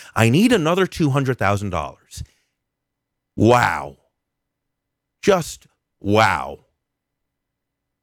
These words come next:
And she's already, uh, she's gotten about forty grand so far. Now, keep in mind, those first five videos,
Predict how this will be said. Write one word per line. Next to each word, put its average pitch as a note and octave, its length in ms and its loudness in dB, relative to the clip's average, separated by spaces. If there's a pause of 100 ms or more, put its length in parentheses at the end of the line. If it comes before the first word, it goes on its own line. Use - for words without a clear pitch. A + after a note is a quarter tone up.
(160)
And D3 140 4
she's D3+ 200 0
already, C#3 500 2
uh, G#2+ 380 2 (640)
she's C3 240 -2
gotten C#3+ 320 2
about A#2 320 -2
forty C#3 300 -4
grand D3 340 -4
so E2+ 180 -10
far. - 400 -18 (600)
Now, G3+ 60 4
keep - 180 -6
in E4+ 80 -4
mind, F#3 220 0
those F#3+ 140 -2
first - 260 -4
five A3+ 240 0
videos, D#3+ 480 -4